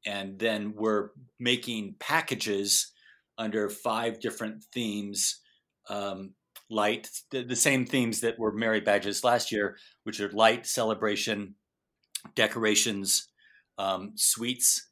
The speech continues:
and gifts. And these bundles have craft supplies and materials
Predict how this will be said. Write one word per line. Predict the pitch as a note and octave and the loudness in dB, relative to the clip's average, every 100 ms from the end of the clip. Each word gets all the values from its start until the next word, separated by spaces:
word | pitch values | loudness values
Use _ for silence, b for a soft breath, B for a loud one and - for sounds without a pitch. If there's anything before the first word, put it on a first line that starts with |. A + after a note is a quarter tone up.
| - | -12
and | G2+ G2 G2+ | -10 -6 0
gifts. | A#2 G#2+ - - - b b b | 0 2 0 0 -6 b b b
And | A2+ A2 G#2 G#2 - | -2 0 -2 -4 -6
these | A#2+ A2+ G#2+ - - _ _ _ _ | -2 0 0 0 -4 _ _ _ _
bundles | - C#3 C#3 C3 B2 A#2 | 2 2 6 6 6 2
have | - B2 A2+ A2 G#2+ - _ _ _ _ _ _ _ _ _ | -4 -2 2 2 0 -8 _ _ _ _ _ _ _ _ _
craft | - C#3 C3 | 0 2 4
supplies | - - C#3+ B2+ B2 A#2 - B2 | 0 2 4 4 4 0 -4 -6
and | A2+ A2+ G#2 G#2 - _ _ _ _ - - | -2 -2 -2 -6 -14 _ _ _ _ -18 -6
materials | B2 - D#3+ F3 C#3 B2 A2+ - | -4 0 4 6 6 4 2 -2